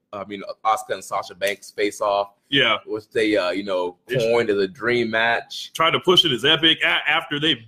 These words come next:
Speaker 2: buried both of them sixty feet
Speaker 1: Yes.
Speaker 2: deep this year.
Speaker 1: Uh,
Speaker 2: Sasha Banks hasn't been seen on pay-per-view since Money in the Bank in Elimination Chamber. Asuka, I don't know when the last time we've seen her on pay-per-view. These people, the audacity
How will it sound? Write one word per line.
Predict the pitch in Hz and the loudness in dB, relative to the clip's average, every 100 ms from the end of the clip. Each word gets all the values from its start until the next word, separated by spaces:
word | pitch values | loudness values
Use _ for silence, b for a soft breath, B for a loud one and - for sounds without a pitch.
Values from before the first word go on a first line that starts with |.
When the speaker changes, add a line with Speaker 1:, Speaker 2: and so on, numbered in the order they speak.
| - | 0
Speaker 2:
buried | 185 190 175 180 143 - | 4 6 6 4 0 -10
both | 117 180 147 127 | 0 0 0 -8
of | 120 | -8
them | 113 110 | -8 -8
sixty | - 202 202 117 | -6 -6 -4 -4
feet | 196 196 170 | 0 0 -2
Speaker 1:
Yes. | 139 | -2
Speaker 2:
deep | 175 143 | -2 -2
this | 139 131 - | -2 -4 -4
year. | 117 104 - B | -4 -4 -6 B
Speaker 1:
Uh, | - | -4
Speaker 2:
Sasha | 180 190 180 | 0 2 0
Banks | 156 190 202 - B - | -2 0 -2 -6 B -4
hasn't | 190 185 | -4 -2
been | 180 | -4
seen | 170 196 196 | -4 -2 0
on | 185 156 | 0 0
pay-per-view | 190 180 165 175 | -2 -2 -4 -8
since | 170 127 | -8 -8
Money | 139 175 | -4 -2
in | 170 | -2
the | 160 | -4
Bank | 123 151 139 - b | -2 0 0 -4 b
in | 143 | -6
Elimination | 143 175 170 170 170 139 | -4 -2 0 0 0 -6
Chamber. | 160 135 110 104 b - | -6 -6 -6 -8 b 0
Asuka, | 165 185 214 208 208 B - | 0 2 4 2 0 B -2
I | 220 | 2
don't | 226 | 4
know | 214 | 4
when | 175 196 208 | 6 4 4
the | 165 | 4
last | 160 156 | 4 2
time | - 151 | 0 -2
we've | 151 | -2
seen | 151 165 | -4 -4
her | 160 | -2
on | 127 | -4
pay-per-view. | 143 123 113 113 98 98 _ _ _ _ - 127 | -4 -6 -6 -6 -8 -10 _ _ _ _ -20 -10
These | 139 202 247 | -2 0 0
people, | - 190 170 135 110 110 _ | 0 -2 0 -2 -2 -2 _
the | 156 208 | 0 2
audacity | 190 170 156 151 160 147 - 127 101 107 | 4 4 0 0 0 0 -4 -10 -12 -16